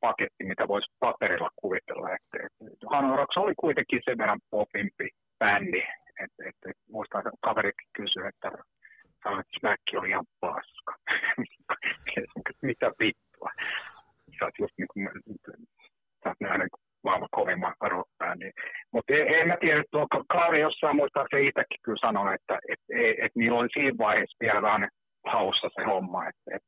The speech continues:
tota, oli vähän ihmeellisiä biisejä, mitkä ei sit päätynyt ekalle levylle. Et, et, tota,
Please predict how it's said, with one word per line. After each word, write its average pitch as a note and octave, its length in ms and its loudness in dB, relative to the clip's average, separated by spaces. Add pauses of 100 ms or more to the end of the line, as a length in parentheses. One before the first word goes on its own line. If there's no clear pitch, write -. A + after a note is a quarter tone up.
tota, - 400 -2 (300)
oli G#2+ 200 0
vähän G2+ 220 2
ihmeellisiä G2 720 -2
biisejä, F2 640 0 (440)
mitkä G2 240 -4
ei F2+ 80 2
sit - 180 -18
päätynyt F#2 500 0
ekalle F2 400 -2
levylle. E2+ 460 -2 (200)
Et, - 100 -18 (160)
et, - 100 -10
tota, - 240 -8